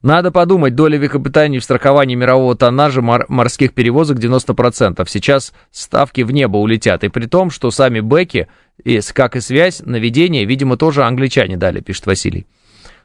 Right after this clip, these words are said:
Я думаю, надо подумать, Василий, над тем, чтобы английские, э, суда, ам, перестали плавать. Ну, в смысле, ходить, наверное, правильно говорить. Или плавать, если английские.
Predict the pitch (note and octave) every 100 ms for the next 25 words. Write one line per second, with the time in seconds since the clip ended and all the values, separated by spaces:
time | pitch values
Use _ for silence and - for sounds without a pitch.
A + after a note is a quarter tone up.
0 | _ C3+ F#3 A#3 A#3 A3+ G3+ G#3+ G#3 G#3
1 | F3 F3 - E3+ D#3 D#3 - E3+ D#3+ -
2 | C#3+ C#3 C3+ C3 A#2+ - A#2 - C#3 B2+
3 | D3+ D#3 - A#2+ A2 G#2+ A#2+ A2+ - A#2
4 | B2+ C#3+ D3 - - A2+ A2 G#2+ G2 -
5 | - - - - - - B2 - D#3+ E3
6 | D#3+ F#3 F#3+ - - D#3 B2 B2 A2 -
7 | - - B2 E3 G#3+ G2+ G2+ F#2 F2+ F#2+
8 | F2 F2+ F#2 F2+ - - - G#2 A#2+ G2+
9 | - - - - F2 F2+ F2 F2 - F2